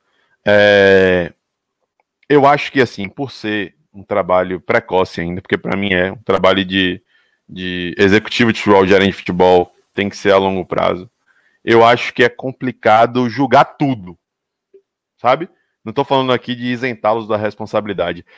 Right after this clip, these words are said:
mas eu acho que a gente tem que saber até que ponto eles são responsáveis por determinadas contratações e até que ponto é a determinação do próprio Guilherme Belintani. Eu falo isso porque, gente, eu corri atrás da informação de Luiz Otávio na época e tiveram fontes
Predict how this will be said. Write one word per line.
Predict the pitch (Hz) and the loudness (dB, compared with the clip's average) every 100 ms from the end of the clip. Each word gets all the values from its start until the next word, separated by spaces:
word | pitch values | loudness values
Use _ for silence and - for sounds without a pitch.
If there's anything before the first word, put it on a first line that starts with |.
| _ | _
mas | 110 113 | 0 2
eu | |
acho | 131 127 | 2 2
que | |
a | 135 | -4
gente | 131 | -4
tem | 143 | -8
que | - | -2
saber | 127 110 | 0 2
até | 110 - | 2 0
que | 113 110 | -2 -6
ponto | - 101 101 95 - | -6 -6 -6 -10 -4
eles | 113 123 117 | 0 0 -2
são | 107 | -4
responsáveis | 107 - 104 104 104 | -4 -4 -4 -2 -2
por | 104 | -2
determinadas | 101 101 101 101 | -2 0 -2 -2
contratações | 101 101 98 98 120 139 | -4 -4 -2 -2 0 0
e | |
até | 120 | 0
que | 131 | -4
ponto | 127 139 143 - - | -4 -4 -2 -8 -6
é | 123 123 | 2 2
a | |
determinação | 131 135 139 131 110 131 | 2 0 0 0 -2 -2
do | 135 | 0
próprio | 135 135 | 0 0
Guilherme | 135 131 135 | 0 0 -2
Belintani. | 131 101 101 - _ _ _ | -4 -4 -6 -8 _ _ _
Eu | - | -4
falo | 127 175 170 | 0 4 4
isso | 175 - | 2 0
porque, | 170 - 113 | -4 0 0
gente, | 101 92 - _ _ _ - | 0 -6 -12 _ _ _ 0
eu | 131 170 | 2 2
corri | - 156 151 | 2 2 4
atrás | 202 131 127 | 4 4 2
da | 117 | 2
informação | 110 110 107 98 101 | -2 -2 -2 -4 -6
de | 98 | -8
Luiz | 98 95 | -8 -6
Otávio | 90 95 95 90 | -4 -2 -2 -4
na | 87 | -4
época | 98 107 _ 87 - _ _ | -2 -4 _ -16 -16 _ _
e | 110 | -16
tiveram | - 147 170 156 | 0 2 4 2
fontes | - 135 151 - - | 0 0 0 -4 -20